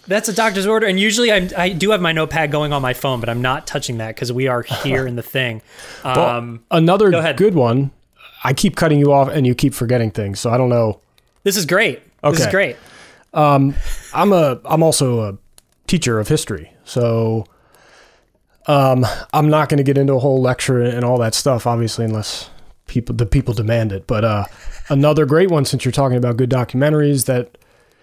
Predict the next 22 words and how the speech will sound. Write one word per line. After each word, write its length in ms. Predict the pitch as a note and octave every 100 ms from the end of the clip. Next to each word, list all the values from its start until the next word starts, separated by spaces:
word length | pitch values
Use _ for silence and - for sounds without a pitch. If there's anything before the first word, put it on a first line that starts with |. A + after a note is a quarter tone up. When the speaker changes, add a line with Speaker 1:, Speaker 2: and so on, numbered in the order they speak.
| _ -
Speaker 2:
a 100 | C#3+
historical, 1160 | - C#3 - - D3+ D3+ C#3+ C#3+ C3 C3 B2 _ _ _ _ B2+
um, 500 | A#2 A2 G#2+ G#2+ G#2+
era 480 | D#3 D#3+ A#2+ A#2 D3 -
that 180 | B2 A2+
really, 640 | A#2+ B2+ D3+ D3 C3+ C3+ C#3 - - -
unfortunately, 880 | B2 A#2 A2 - D#3 D#3 B2 A#2 A2+
paved 460 | - C3 C3 A2+
the 80 | A2
way 340 | A2 C3+ B2 A#2
for 220 | - A2
a 60 |
lot 280 | A2+ A2+ A2+
of 140 | A2+ G#2+
the 360 | A2 G#2+ G#2 - _ -
current, 340 | - A2+ A2+ _ -
current 380 | - A2+ G#2+ G#2+ _ -
climate 480 | - A#2 A2+ G#2+ -
for, 320 | - G#2 G2+
for 180 | G#2+ -
Black 280 | G#2+ A2+ A2
Americans, 560 | A2+ C#3 C3 A2 G#2